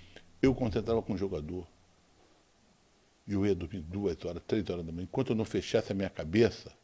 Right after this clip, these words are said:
eu não ia dormir. Levava a comissão técnica pra ficar comigo, que eu quero ver a tua opinião. "O que que você achou dessa semana?" "Ah, eu achei isso,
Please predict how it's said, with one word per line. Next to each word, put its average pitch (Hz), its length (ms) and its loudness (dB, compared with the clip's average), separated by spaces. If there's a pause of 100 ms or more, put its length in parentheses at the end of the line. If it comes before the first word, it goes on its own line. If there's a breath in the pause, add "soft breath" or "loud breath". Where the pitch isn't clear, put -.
(180)
eu 104 120 -2
não 98 120 0
ia 95 120 2
dormir. 82 340 -6 (400 loud breath)
Levava 127 400 8
a - 20 2
comissão 120 380 4
técnica 107 380 4
pra 92 120 2
ficar - 220 -6
comigo, 82 320 -6
que 98 60 -8
eu 92 60 -2
quero 101 140 0
ver 90 100 0
a - 20 -4
tua 85 120 -8
opinião. 80 380 -10 (160)
"O 80 60 -16
que 170 160 -8
que - 120 -20
você 123 120 -4
achou 110 260 -6
dessa 85 340 -8 (120)
semana?" 78 280 -12 (1600)
"Ah, 240 60 -6
eu 190 120 -4
achei 135 260 -8
isso, 117 220 -8